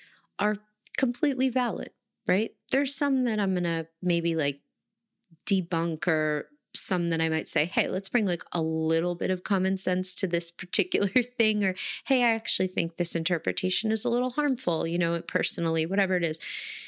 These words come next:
But th-, any interpretation of a card, be it challenging, uh, problematic,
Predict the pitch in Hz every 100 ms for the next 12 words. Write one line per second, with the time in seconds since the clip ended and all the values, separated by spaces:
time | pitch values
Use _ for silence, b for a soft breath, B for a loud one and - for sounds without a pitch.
0 | B B B - - - - - - -
1 | - 208 - _ _ _ - 220 - _
2 | _ _ _ _ - 277 320 330 269 240
3 | - 208 202 - 202 - 185 185 - 185
4 | 180 _ - 190 196 175 170 - - -
5 | _ _ _ - _ - - 208 202 196
6 | 180 175 170 165 156 - - _ _ -
7 | - 156 165 156 151 139 196 180 170 160
8 | 160 147 -